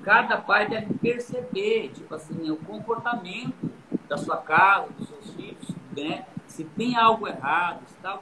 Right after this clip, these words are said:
prejudicando. Por exemplo, a, a Radassa esses dias tava assim, saturada, muito estudo e tal. "Nossa, não aguento mais ficar dentro de casa." O que que a Rutinha fez? Pegou ela, foi no shopping, tomaram um lanchinho,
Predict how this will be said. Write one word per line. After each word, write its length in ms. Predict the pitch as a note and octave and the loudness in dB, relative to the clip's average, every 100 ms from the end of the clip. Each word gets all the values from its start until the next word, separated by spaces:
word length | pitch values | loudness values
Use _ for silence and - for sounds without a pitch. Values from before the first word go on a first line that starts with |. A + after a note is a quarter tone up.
| - | -12
prejudicando. 1160 | - - - - - C#3 - - F#3 G3+ - - - - - - | -18 -18 -20 -16 -16 -18 -20 -16 -12 -10 -6 -6 -8 -6 -6 -4
Por 80 | - | -4
exemplo, 280 | F3+ - F3 | -4 0 0
a, 40 | |
a 240 | E3+ D#3+ | 0 -2
Radassa 480 | - E3 E3+ F#3+ G3+ | -6 -6 -2 -2 -2
esses 200 | - E3 | -8 -10
dias 140 | G3+ G#3 | -10 -6
tava 220 | A3+ A3+ | -6 -4
assim, 260 | - A#3+ B3 - - - - | -6 -6 -8 -10 -12 -14 -16
saturada, 840 | - A3 A#3 G#3+ F3 G#3 B3 A3 G3+ F3 G3 | -6 -6 -4 -2 2 2 0 -6 -10 -12 -12
muito 220 | A3+ G3 | -14 -14
estudo 580 | F3 - G3+ B3+ B3+ G#3+ | -16 -8 -4 -4 -4 -8
e 40 | - | -2
tal. 220 | G3+ A#3 | 2 2
"Nossa, 280 | G#3+ A3+ - | 2 0 0
não 80 | - | -4
aguento 280 | - B3+ - | -2 -2 -2
mais 180 | A#3 A3+ | -4 -4
ficar 140 | - | -6
dentro 220 | A3 G3 | -8 -10
de 60 | - | -8
casa." 260 | G#2+ - - - - - | -8 -8 -12 -20 -20 -8
O 40 | - | 0
que 80 | |
que 80 | - | 2
a 40 | F#3+ | 2
Rutinha 320 | G#3+ G3+ F#3+ | -2 -4 -8
fez? 240 | E3 - | -6 -6
Pegou 320 | - G3+ G3 F#3+ | -6 -6 -2 0
ela, 320 | G3+ A#3+ C#4 - - - - - - | 0 -2 -6 -12 -20 -18 -18 -20 -6
foi 220 | F#3+ G3+ | 0 2
no 120 | F#3+ - | 0 -2
shopping, 420 | F#3+ G3+ G#3 - - - - | -4 -2 -4 -8 -12 -16 -14
tomaram 400 | - F#3+ F3+ F#3+ F#3+ | -8 -2 0 0 -2
um 40 | |
lanchinho, 640 | F#3 F#3+ - G#3 A3+ C4+ | -8 -10 -10 -8 -6 -6